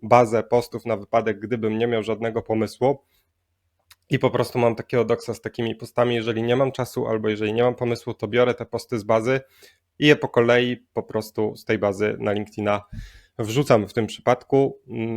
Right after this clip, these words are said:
Na YouTubie o to oczywiście trudniej, tutaj po prostu trzeba nagrywać z wyprzedzeniem, też jest na to metoda, ale bez tego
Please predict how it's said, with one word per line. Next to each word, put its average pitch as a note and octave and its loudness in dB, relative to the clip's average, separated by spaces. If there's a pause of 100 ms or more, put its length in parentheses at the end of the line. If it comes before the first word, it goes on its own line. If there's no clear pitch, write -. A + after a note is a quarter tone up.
(140)
Na B2+ 4
YouTubie C3 0
o B2 0
to B2+ 0
oczywiście A#2+ -4
trudniej, B2+ -2
tutaj A#2+ -2
po A2+ -8
prostu - -6
trzeba A2+ 0
nagrywać G#2+ -2
z G2+ -18
wyprzedzeniem, A2 0 (320)
też - -4
jest A2+ -10
na A#2 0
to A2+ -4
metoda, A2+ 2 (200)
ale B2+ 6
bez A#2+ -4
tego A#2 2